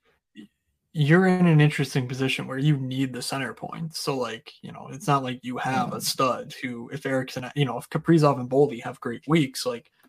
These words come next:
Speaker 2: even if Eriksson Ek isn't the one scoring the goals, like, he's probably getting some points, and you just need to piece together some points from the center position. Um,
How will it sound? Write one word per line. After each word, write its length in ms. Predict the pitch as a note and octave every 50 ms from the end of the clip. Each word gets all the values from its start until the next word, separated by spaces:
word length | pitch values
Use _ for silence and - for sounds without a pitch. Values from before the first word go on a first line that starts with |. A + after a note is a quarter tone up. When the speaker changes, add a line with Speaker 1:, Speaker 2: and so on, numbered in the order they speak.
| _ _ _ _ -
Speaker 2:
even 200 | F#3+ D#3+ D#3 D#3
if 140 | C#3 - C#3
Eriksson 320 | C3 B2+ B2+ - - B2+
Ek 160 | B2+ B2+ -
isn't 220 | C3+ B2 B2+ A#2+ -
the 60 | B2
one 160 | B2 A#2 A#2
scoring 320 | - - - B2+ B2 A#2 A2
the 80 | A2+
goals, 360 | - B2 B2 A#2+ A#2+ A#2+ -
like, 120 | - D3 -
he's 160 | - C3 - _ _
probably 580 | - - - B2 A#2+ A#2+ A#2+ A#2+ B2 A#2+ A#2
getting 320 | A#2+ B2 A#2+ A#2 A2 A2+ -
some 360 | - - - B2 B2 C#3 D3
points, 540 | - E3 F3 F3+ F#3 F#3 F3+ - - - - -
and 280 | B2+ B2 A#2+ A#2+ B2
you 120 | C3+ E3 E3+
just 220 | D#3 C#3 C3+ -
need 140 | B2+ B2 -
to 60 | A#2 -
piece 280 | - - B2+ B2 -
together 380 | - A#2+ A#2+ A#2+ A2+ G#2+ G2+ G#2
some 360 | - - - C#3 C#3+ C#3 B2
points 300 | - B2 - - - -
from 120 | - -
the 80 | - -
center 280 | - - - - D3 D3+
position. 580 | - - E3+ D3 - - F3+ F3+ F3+ E3 D#3 - _ - - - - - - - _ _ _ _ -
Um, 420 | - - - - - D3 D3 D3